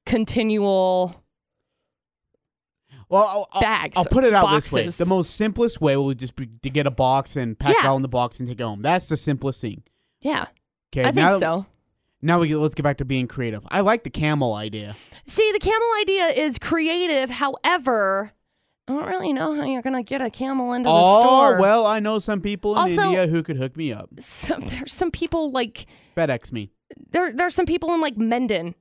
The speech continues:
Speaker 1: that have a camel. His name's Moses. He's beautiful.
Speaker 2: What, really?
Speaker 1: I'm not kidding.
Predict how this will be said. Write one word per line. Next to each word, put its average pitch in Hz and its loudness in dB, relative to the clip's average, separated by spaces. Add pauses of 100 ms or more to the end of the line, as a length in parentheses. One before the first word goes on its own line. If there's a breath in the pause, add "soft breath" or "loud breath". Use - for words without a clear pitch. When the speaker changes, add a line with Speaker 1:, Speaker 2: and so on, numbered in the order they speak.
(140)
Speaker 1:
that 220 -2
have 226 0
a 214 -4
camel. 196 -2
His 190 -4
name's 226 -2
Moses. 196 -2
He's 190 -8
beautiful. 180 -4
Speaker 2:
What, 214 -6
really? 139 2
Speaker 1:
I'm 269 2
not 311 4
kidding. 370 -4